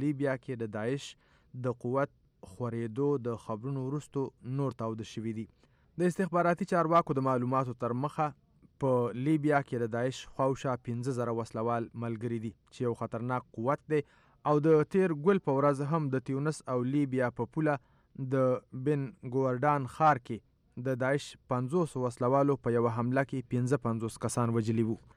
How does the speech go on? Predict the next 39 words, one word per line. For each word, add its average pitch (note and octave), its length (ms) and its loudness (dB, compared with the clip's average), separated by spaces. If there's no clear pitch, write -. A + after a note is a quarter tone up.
د E3+ 120 6
امریکې F3+ 400 2
د - 120 -8
پوځ D#3 320 0
مشرانو C#3+ 540 0
ته B2 120 0
معلومه C3+ 440 0
ده A#2 100 -2
چې - 180 -8
په A#2 140 -2
لیبیا B2+ 320 0
کې A2+ 160 0
د A2+ 140 2
داعش A#2+ 260 0
په A2+ 160 2
ضد A#2+ 240 0
جنګېدونکي A#2+ 600 0
هیوادونه A2+ 520 2
برتانیا، B2 580 2
فرانس، B2+ 400 2
ایټلي، B2+ 420 -2
جرمني A#2+ 420 2
او A#2 60 0
سپین A2+ 400 0
دي. - 80 -8
د D#3 60 2
امریکې F3 400 2
د D#3+ 100 -6
سېنټ F3+ 240 2
وسلوالې D3 560 2
کمیټې C3 380 0
ته D3+ 180 -2
په C#3 120 4
افریقا C#3 440 2
کې C#3+ 160 0
د B2+ 140 0
امریکایي C3+ 420 0
کمان C#3+ 340 0
مشر D#3 260 0